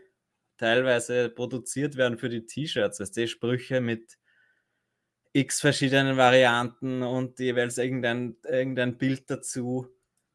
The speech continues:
das wird, glaub ich, mit Leichtigkeit automatisch generierbar sein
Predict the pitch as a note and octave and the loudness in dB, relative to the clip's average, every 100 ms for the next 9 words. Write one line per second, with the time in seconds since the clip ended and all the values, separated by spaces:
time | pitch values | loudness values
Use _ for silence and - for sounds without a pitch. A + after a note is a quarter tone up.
0 | _ A#2+ A2+ - A#2+ - A#2 A2+ A2+ A#2 | _ -6 -4 -4 -4 -2 0 2 2 0
1 | G2 F2+ - G#2+ - G2+ G2 - - F#2+ | -2 -2 -2 -8 -4 -4 -4 -10 -8 -6
2 | G2 G#2 F2+ E2 G2 - G2+ F#2 G2 G2 | -6 -4 -4 -4 -8 -8 -4 -4 -4 -4
3 | G2 F2+ - F2 F2+ F2+ F2 | -4 -4 -4 -4 -4 -6 -10